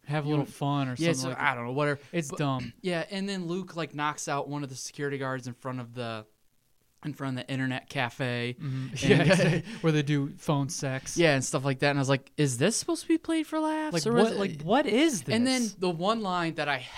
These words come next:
Speaker 2: I wrote down, and I'm like, "Okay, I'm officially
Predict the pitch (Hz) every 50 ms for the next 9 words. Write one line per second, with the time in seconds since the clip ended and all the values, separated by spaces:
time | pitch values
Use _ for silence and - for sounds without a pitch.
0 | - - 160 160 156 143 151 160 156 147 135 - 143 139 135 123 117 113 - 135
1 | 139 131 127 127 123 - 151 147 143 147 139 120 110 107 107 - - 131 135 131
2 | 120 - - 127 - - - 113 107 104